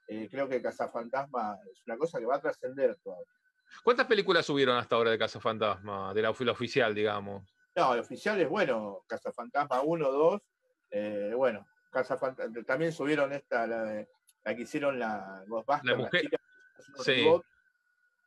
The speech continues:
Speaker 2: No, no sé si
Speaker 1: Eh,
Speaker 2: era muy buena esa, no sé si
Speaker 1: Mirá, para mí es una, una historia un poco diferente a
Speaker 2: Claro.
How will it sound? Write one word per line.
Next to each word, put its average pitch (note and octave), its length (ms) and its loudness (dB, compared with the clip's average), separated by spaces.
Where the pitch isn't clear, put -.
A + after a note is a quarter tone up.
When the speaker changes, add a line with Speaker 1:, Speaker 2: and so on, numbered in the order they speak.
Speaker 2:
No, D3+ 380 4
no - 120 8
sé A3 120 10
si E3+ 100 6
Speaker 1:
Eh, D#3+ 40 8
Speaker 2:
era D3+ 100 6
muy D3+ 120 2
buena C3 400 6
esa, A#2 320 2
no B2+ 80 2
sé - 180 -4
si G#2+ 540 -2
Speaker 1:
Mirá, E3 320 4
para D3 200 0
mí G#3 120 0
es A3+ 140 0
una, C#3+ 840 4
una C#3+ 200 -4
historia D#3 340 2
un C#3+ 60 -4
poco C3+ 440 6
diferente A#2+ 880 -4
a - 520 -20
Speaker 2:
Claro. G#2+ 380 0